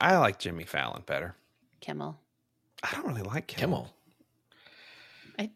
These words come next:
Speaker 2: maybe.
Speaker 3: He's gotten away with some wild stuff in his career. You ever think about that? <laughs>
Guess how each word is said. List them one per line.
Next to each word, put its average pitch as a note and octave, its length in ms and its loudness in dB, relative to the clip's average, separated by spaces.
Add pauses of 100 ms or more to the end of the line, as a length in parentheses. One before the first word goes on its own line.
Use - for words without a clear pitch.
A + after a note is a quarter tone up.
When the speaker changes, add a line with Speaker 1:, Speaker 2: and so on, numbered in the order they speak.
(100)
Speaker 2:
maybe. B3 460 0 (1040)
Speaker 3:
He's C4 200 6
gotten C4 240 6
away C3 200 10
with A2 100 8
some C#2+ 240 6
wild E2 320 0
stuff - 260 4
in - 60 -10
his C#2 120 -2
career. C2 300 -6 (680)
You B2 80 -4
ever F3 60 2
think F3+ 140 2
about F#3+ 140 4
that? - 600 -2
<laughs> - 100 -16